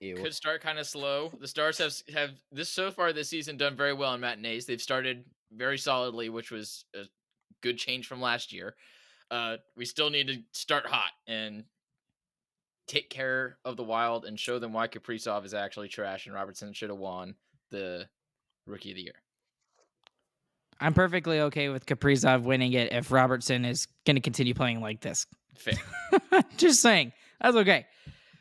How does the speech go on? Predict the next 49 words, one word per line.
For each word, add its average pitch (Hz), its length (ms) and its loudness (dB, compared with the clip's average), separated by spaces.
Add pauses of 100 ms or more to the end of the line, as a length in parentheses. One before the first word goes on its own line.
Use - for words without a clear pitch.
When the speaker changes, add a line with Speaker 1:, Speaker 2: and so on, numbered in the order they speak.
(420)
Speaker 3:
All 208 80 10
right, 226 100 6
guys, 202 320 2
uh, 175 220 2
go 185 200 4
and 202 120 4
check 202 200 2
out 190 220 6
starcastic 180 520 2
and 175 60 0
markshop 175 460 6
dot 170 240 4
com. 165 340 2
The, 151 140 0 (240)
there's 160 180 6
gonna 170 140 4
be 160 120 6
a 151 60 4
sale 196 440 8
and 165 100 2
a 151 180 2
promo 185 400 4
code 151 360 2
starting 165 500 6
tomorrow 156 640 6
morning. 196 400 2
Speaker 2:
Sale. 175 80 0
Speaker 3:
It's 147 80 -6
gonna 160 180 2
last 151 600 6
all 180 240 8
the 202 100 2
way 196 280 4
through 190 540 6 (280)
to 151 120 6
Sunday, 202 720 6
so 156 280 2
be 160 160 6
looking 165 300 6
out 156 180 4
for 151 160 2
that. 151 260 8
I'll 147 240 2
be 151 140 0
posting 156 320 0
that 151 180 6
on 143 140 4
social 143 340 0
media. 156 380 6